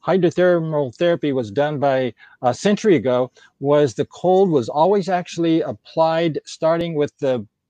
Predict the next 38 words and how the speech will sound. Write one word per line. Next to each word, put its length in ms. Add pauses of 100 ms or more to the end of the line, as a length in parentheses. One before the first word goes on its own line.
nape 340
of 80
the 80
neck, 320 (280)
uh, 240 (140)
sh-, 240 (140)
uh, 220 (180)
the 260 (260)
water 320
coming 360
down 280
on 120
the, 120 (380)
your 160
neck 340
and 140
your 80
back. 440 (400)
And 180
they, 320
and 240
the, 160 (220)
the 120 (120)
point 260
was, 320
it 180
was 240
felt 320
that 220
you 160
needed 300
to 80
have 300
that, 200 (720)
uh, 180
spontaneous, 840
<gasps> 20
uh, 960